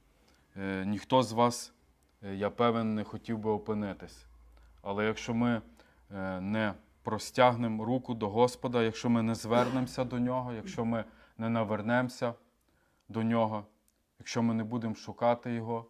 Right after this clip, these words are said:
а Він близько сьогодні і зараз,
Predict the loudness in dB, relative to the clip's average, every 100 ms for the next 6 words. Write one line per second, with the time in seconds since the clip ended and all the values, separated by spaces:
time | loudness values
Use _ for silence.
0 | _ -4 -2 -2 -2 -2 -2 -6 -10 -10
1 | _ _ _ _ _ -10 -4 0 0 0
2 | -4 2 4 4 0 -6